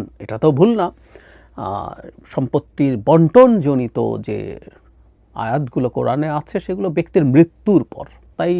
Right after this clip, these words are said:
কেউ কেউ বলেন, আমি এই ব্যাপারে এক্সপার্ট নই, যে জীবদ্দশায় কেউ চাইলে সেটা সমানভাবে বা ভিন্নভাবে করতে পারেন, কারণ মৃত্যুর আগ পর্যন্ত সম্পত্তির ওনার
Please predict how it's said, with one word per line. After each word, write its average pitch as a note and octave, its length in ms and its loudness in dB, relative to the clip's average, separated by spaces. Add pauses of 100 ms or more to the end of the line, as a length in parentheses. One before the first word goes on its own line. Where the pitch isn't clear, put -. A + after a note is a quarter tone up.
(160)
কেউ B3 180 -2
কেউ G#3 120 4 (120)
বলেন, C#3 200 -6 (280)
আমি A2 180 -8 (460)
এই A2+ 100 -6
ব্যাপারে G#2+ 240 -4 (100)
এক্সপার্ট - 380 0 (120)
নই, G3+ 120 -6 (640)
যে - 160 -2
জীবদ্দশায় G3+ 600 4
কেউ D3+ 120 2 (140)
চাইলে B2+ 340 0 (120)
সেটা B2 240 -4 (500)
সমানভাবে D3+ 600 0 (100)
বা A#2 60 0 (100)
ভিন্নভাবে A#2+ 560 -2
করতে F3 280 -6
পারেন, F#3 280 -10
কারণ C3+ 220 -4
মৃত্যুর D3 320 -4
আগ - 140 -10
পর্যন্ত C#3+ 280 -4 (120)
সম্পত্তির C#3 420 -4 (120)
ওনার D3+ 260 0